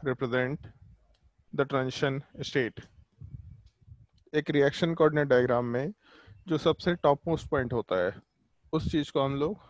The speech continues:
हमेशा transition state बोला करते हैं। वैसे एक से ज़्यादा step के अगर reaction होंगे, मतलब complex reaction होगा, more than one step, तब उस केस में जितने peaks होंगे, वो सारे के सारे peaks वाले part को हम लोग आराम से transition state बोलते हुए काम कर सकते हैं।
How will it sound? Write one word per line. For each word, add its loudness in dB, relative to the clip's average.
हमेशा -4
transition -4
state -8
बोला -2
करते -6
हैं। -2
वैसे 0
एक 0
से -2
ज़्यादा 2
step -4
के 0
अगर 2
reaction -2
होंगे, -4
मतलब -2
complex -2
reaction -4
होगा, -2
more -2
than 2
one -4
step, -4
तब -4
उस -12
केस -6
में -4
जितने 0
peaks -4
होंगे, -2
वो -8
सारे 0
के -2
सारे -2
peaks -12
वाले -2
part -2
को -10
हम -8
लोग -6
आराम -2
से -6
transition -6
state -6
बोलते -6
हुए -4
काम -6
कर -8
सकते -10
हैं। -8